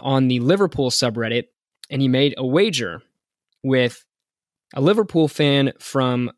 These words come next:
Colorado that if Everton won or draw, the Liverpool fan from Colorado would owe him an Everton kit. Otherwise, if Liverpool won, he would owe the Liverpool fan whatever Liverpool kit he wanted.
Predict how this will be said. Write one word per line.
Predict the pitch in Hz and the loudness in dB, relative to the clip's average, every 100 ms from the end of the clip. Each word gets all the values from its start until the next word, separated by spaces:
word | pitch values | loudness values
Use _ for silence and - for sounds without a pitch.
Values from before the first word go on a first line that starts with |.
| _ | _
Colorado | - 143 143 123 123 127 110 - - _ _ _ _ _ - | -4 0 2 2 2 2 0 -6 -20 _ _ _ _ _ -4
that | 123 | 0
if | 123 - | 0 0
Everton | 160 190 208 175 151 | 0 2 0 2 2
won | 123 135 175 | 2 0 0
or | 214 156 139 | 0 0 0
draw, | 120 131 127 95 117 - _ _ _ _ _ _ _ _ _ _ _ _ _ _ | -2 0 0 -2 -6 -12 _ _ _ _ _ _ _ _ _ _ _ _ _ _
the | 123 120 113 | -4 -2 -2
Liverpool | 120 160 170 165 | 0 0 2 0
fan | 156 151 139 | 2 2 2
from | 139 | -2
Colorado | 131 131 127 123 123 | 0 2 2 2 0
would | 120 - | 0 -2
owe | 127 | -2
him | 120 120 120 | -2 -2 -4
an | 127 | -4
Everton | 120 113 117 117 113 - _ | -6 -6 -6 -6 -8 -10 _
kit. | - 101 - - _ _ _ _ _ _ _ _ _ _ _ _ _ - | -8 -8 -8 -14 _ _ _ _ _ _ _ _ _ _ _ _ _ -2
Otherwise, | 180 170 156 151 151 156 151 - | 2 4 4 4 4 2 0 -6
if | 120 - - | -12 -14 -4
Liverpool | 143 214 208 214 175 | 0 0 0 2 4
won, | 143 135 135 131 - _ _ _ _ _ _ _ | 4 2 0 -2 -10 _ _ _ _ _ _ _
he | _ 131 139 | _ -4 -2
would | 131 | 0
owe | 123 135 | 0 -2
the | 123 | -2
Liverpool | 127 123 123 | -4 -4 -6
fan | - 123 120 | -6 -6 -4
whatever | 120 120 120 | -4 -4 -6
Liverpool | 120 117 120 113 | -6 -8 -6 -8
kit | - 110 | -6 -8
he | - | -6
wanted. | 110 - - - | -6 -8 -10 -14